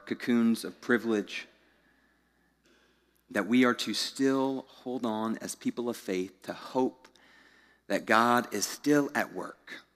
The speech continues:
that that God that the people have spoken of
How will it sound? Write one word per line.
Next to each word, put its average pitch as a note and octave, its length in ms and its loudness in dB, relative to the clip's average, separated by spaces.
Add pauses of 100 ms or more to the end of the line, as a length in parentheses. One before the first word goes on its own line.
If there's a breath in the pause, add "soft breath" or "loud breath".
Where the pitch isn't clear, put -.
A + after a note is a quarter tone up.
(1200)
that - 180 -14
that A#2 260 2
God G#2 460 4 (340 loud breath)
that - 100 -14
the - 80 -12
people A#2 380 -2
have G#2 140 -6
spoken A#2 460 -2
of G#2 320 0